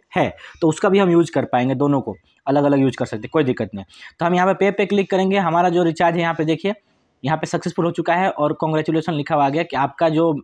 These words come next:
रिचार्ज है वो Amazon Pay Later के माध्यम से हो चुका है और आपको देखिए रिवॉर्ड पॉइंट भी मिल गया। इसलिए आपको Amazon Pay के माध्यम से यदि कुछ भी आप काम करते हैं तो आपको रिवॉर्ड मिलते रहते हैं, कैशबैक भी मिलते रहते हैं, तो आप हमेशा इससे करिएगा। तो यहाँ पर देखिए हमारा जो काम है हो चुका है, Amazon Pay Later के माध्यम से हम रिचार्ज कर चुके हैं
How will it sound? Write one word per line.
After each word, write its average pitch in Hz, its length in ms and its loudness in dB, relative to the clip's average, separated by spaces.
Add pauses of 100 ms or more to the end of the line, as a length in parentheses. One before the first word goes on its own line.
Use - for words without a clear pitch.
(560)
रिचार्ज 151 440 2
है 165 80 2
वो 160 220 2
Amazon 151 360 2
Pay 165 180 0
Later 165 280 0
के 160 60 -2
माध्यम 151 360 0
से 160 140 -4
हो 156 180 2
चुका 127 260 -4
है 101 140 -4
और 135 180 -2
आपको 143 280 0
देखिए 147 200 0
रिवॉर्ड 143 360 2
पॉइंट 160 200 0
भी 156 60 0
मिल 147 160 0
गया। 139 180 0 (300)
इसलिए 180 260 0
आपको 170 280 2
Amazon 151 340 2
Pay - 380 -6
के 156 100 -4
माध्यम 156 260 0
से 156 120 -2
यदि 147 120 -2
कुछ 151 260 -6
भी 160 60 2
आप 151 180 2
काम 151 160 0
करते 147 240 -4
हैं 143 40 -4
तो 139 80 0
आपको 139 180 -4
रिवॉर्ड 139 280 2
मिलते 143 260 -2
रहते 147 200 -4
हैं, 143 100 -6
कैशबैक 135 260 -4
भी 143 60 -4
मिलते 131 220 -4
रहते 120 80 -2
हैं, 110 140 -10
तो 120 60 -2
आप 123 80 -4
हमेशा 131 200 -4
इससे 147 200 -4
करिएगा। 113 460 -4
तो - 680 -12
यहाँ 190 120 2
पर 214 80 2
देखिए 220 200 2
हमारा 190 300 2
जो 190 100 2
काम 185 240 0
है 190 60 2
हो 180 100 2
चुका 190 240 -4
है, 190 100 0
Amazon 170 280 0
Pay 170 160 0
Later 175 180 0
के 170 60 -2
माध्यम 156 260 0
से 170 100 -4
हम 160 60 -2
रिचार्ज 156 280 -2
कर 180 160 -2
चुके 156 220 -4
हैं 175 100 -4